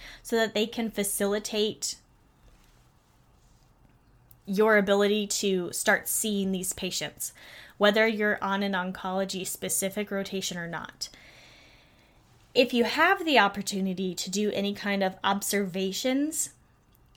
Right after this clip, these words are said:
even though it may not be your primary realm of whatever clinical you're doing, that would be really awesome. So again, this goes back to telling people you're interested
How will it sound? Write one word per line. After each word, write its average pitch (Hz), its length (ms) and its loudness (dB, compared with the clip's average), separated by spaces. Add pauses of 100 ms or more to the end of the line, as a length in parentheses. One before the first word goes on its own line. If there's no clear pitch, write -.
(160)
even 240 300 2
though 240 140 6
it 233 160 4
may 214 160 0
not 220 200 2
be 220 100 -2
your 202 220 2
primary 202 840 0
realm 190 720 0
of 180 260 -4
whatever 190 320 -2
clinical 202 440 -4
you're 175 160 -6
doing, 220 640 -4 (100)
that 208 200 4
would 247 100 4
be 247 140 2
really 208 360 -2
awesome. 165 540 -6
So - 180 0
again, 208 360 0
this 202 160 -6
goes 214 180 0
back 214 220 -2
to 214 100 -6
telling 208 540 -2
people 262 280 -2
you're 254 180 0
interested 269 640 -4